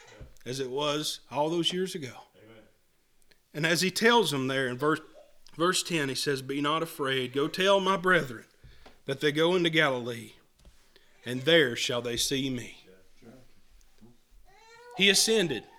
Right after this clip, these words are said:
He went back to heaven. He left his spirit here to bear record of who he is and who he was. And as I'd ask someone to come to the piano this morning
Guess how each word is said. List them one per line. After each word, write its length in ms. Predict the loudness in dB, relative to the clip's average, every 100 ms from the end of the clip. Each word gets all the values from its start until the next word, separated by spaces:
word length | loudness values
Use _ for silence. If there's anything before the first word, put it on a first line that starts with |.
| -14
He 80 | -6
went 180 | -4 -2
back 220 | -2 -4
to 80 | -10
heaven. 260 | -10 -14 -20 _ _ -20 -20 -20 _ -10
He 100 | 0
left 260 | 0 0
his 120 | 0
spirit 380 | 0 4 4 4
here 200 | 0 0
to 140 | 0 -2
bear 260 | 0 2
record 480 | 4 2 0 -10 -16 -20 -20 -20 -20 -20 -16
of 100 | -4
who 180 | -2
he 280 | 0 2 2
is 140 | 2 -2
and 100 | -6
who 100 | -6
he 160 | -4
was. 520 | -4 -6 -10 -14 -18 -20 _ _ _ _ _ _ _ _ -10
And 80 | -4
as 340 | -4 0 0
I'd 120 | 0 0
ask 200 | 0 0
someone 300 | 2 2 2
to 60 |
come 200 | 0 0
to 80 | 2
the 80 | 0
piano 320 | 2 2 4
this 220 | 2 0
morning 300 | 0 -4 -6